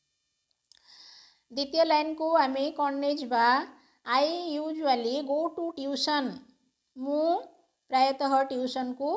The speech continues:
ଯାଏ। "But I am preparing my lesson myself these days।" କିନ୍ତୁ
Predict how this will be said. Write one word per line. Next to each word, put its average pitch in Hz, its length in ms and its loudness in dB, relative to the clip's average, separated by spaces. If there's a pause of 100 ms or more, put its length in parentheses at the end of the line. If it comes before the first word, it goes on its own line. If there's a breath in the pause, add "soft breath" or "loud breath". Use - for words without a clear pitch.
(340)
ଯାଏ। 233 500 4 (360 loud breath)
"But 311 260 0
I 269 160 4 (140)
am 262 220 0
preparing 302 640 0
my 302 160 -2
lesson 269 540 -4
myself 254 680 0
these 233 300 -8
days।" 220 580 2 (280)
କିନ୍ତୁ 247 580 -2